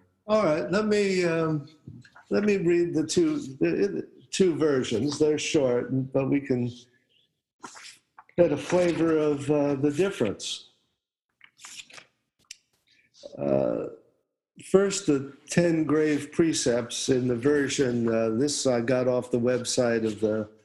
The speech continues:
San Francisco Zen Center. And these are all in the forms of vows. Uh,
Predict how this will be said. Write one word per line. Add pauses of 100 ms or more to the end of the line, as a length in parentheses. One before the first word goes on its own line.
(200)
San
Francisco (320)
Zen
Center. (880)
And
these
are
all
in
the
forms
of
vows. (360)
Uh,